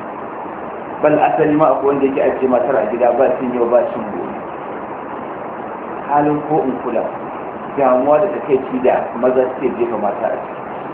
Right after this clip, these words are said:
In ka san baka shirya daukan ɗawainiyar aure ba, baka shirya kula da haƙƙin da bai kamata kai aure ba.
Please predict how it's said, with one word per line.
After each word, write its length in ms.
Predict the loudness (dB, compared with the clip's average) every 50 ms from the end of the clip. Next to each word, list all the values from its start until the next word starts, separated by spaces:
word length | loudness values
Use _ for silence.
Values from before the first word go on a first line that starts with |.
| -8 -6
In 140 | -4 -4 -2
ka 140 | 2 2 2
san 160 | 2 2 2 2
baka 220 | 2 2 2 -2 -2
shirya 240 | -4 0 0 0
daukan 320 | 2 2 2 2 2 -2 -2
ɗawainiyar 440 | -2 -2 -2 -2 -2 0 0 2 2
aure 260 | 2 2 0 0 -2 0
ba, 160 | 2 2 0 0 -2 -6 -8 -10 -6
baka 200 | -6 -4 -4 -4 -6
shirya 240 | -4 -2 0 0
kula 240 | 2 2 2 2 2 2
da 120 | 2 0
haƙƙin 240 | -2 -2 -2 -2 -4
da 120 | -2 -2
bai 200 | -2 -2 -2 -4
kamata 340 | -2 -2 0 0 0 0 0
kai 200 | -4 -2 -2 -2
aure 260 | 0 0 -2 -2 -2 -2
ba. 140 | -2 -2